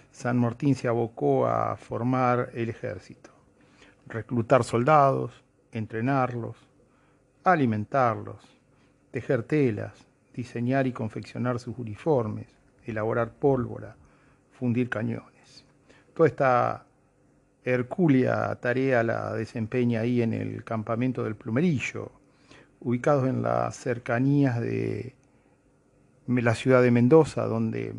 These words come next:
estableció su cuartel general. Y ya que recordamos este aspecto, eh, mencionemos también a Fray Luis Beltrán, un cura franciscano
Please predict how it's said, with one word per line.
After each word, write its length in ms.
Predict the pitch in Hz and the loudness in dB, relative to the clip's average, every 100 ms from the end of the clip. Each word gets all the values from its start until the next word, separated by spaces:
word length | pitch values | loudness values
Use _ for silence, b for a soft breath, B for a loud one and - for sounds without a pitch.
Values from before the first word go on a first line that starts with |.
| 165 | -12
estableció 520 | 123 - 120 120 - 123 | -12 -6 -4 -2 -2 -2
su 140 | 117 | -4
cuartel 720 | - 113 117 127 120 120 113 | 0 -2 0 0 2 0 -4
general. 500 | - 110 104 - - - B B B B _ | -6 -6 -6 -8 -16 -20 B B B B _
Y 260 | 143 139 127 | 0 2 2
ya 160 | 117 135 | 0 -4
que 340 | 135 120 117 | -2 -2 -4
recordamos 680 | 117 117 120 117 131 135 - | -6 -6 -4 0 2 0 -2
este 360 | 123 - 120 113 113 | -10 -10 -12 -10 -10
aspecto, 640 | 113 - 143 131 - 127 123 B B B _ 180 | -12 -4 -4 -4 -6 -6 -8 B B B _ -12
eh, 240 | 120 113 | -8 -4
mencionemos 580 | 113 120 120 123 131 120 | -2 -2 -2 -2 -2 -2
también 420 | 123 120 139 135 | -4 -2 0 0
a 460 | 117 113 110 110 107 | 0 -2 -4 -6 -8
Fray 260 | - 127 120 | -4 -2 -2
Luis 180 | 123 | -2
Beltrán, 600 | 123 117 165 135 113 113 185 | -4 -2 0 2 2 -2 -8
un 720 | 220 107 110 113 110 110 107 - b b b _ | -8 -4 -2 -2 -4 -6 -8 -14 b b b _
cura 300 | - 190 143 | -6 -2 -2
franciscano 840 | 98 113 104 117 - 160 123 127 | -2 -6 -8 -8 0 2 2 -2